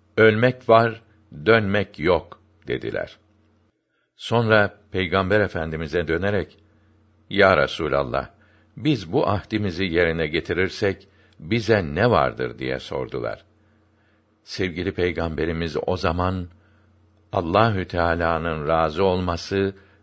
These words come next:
ve cennet var." buyurdular. Bunlardan her biri, kavminin temsilcileri, vekilleri olarak söz verdiler. İlk önce Hazreti Esad bin Zürare, "Ben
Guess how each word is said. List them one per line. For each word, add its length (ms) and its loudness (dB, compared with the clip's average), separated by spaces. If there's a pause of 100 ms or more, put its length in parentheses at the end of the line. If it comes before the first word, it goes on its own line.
ve 300 -2
cennet 640 -2
var." 300 -6 (240)
buyurdular. 680 -8 (1600)
Bunlardan 580 0
her 260 -4
biri, 360 -4 (380)
kavminin 500 0
temsilcileri, 960 -6 (140)
vekilleri 540 -2
olarak 500 -4
söz 360 -2
verdiler. 560 -8 (1120)
İlk 240 -2
önce 440 -2 (260)
Hazreti 460 -2
Esad 460 -6
bin 180 -4
Zürare, 640 -2 (760)
"Ben 400 0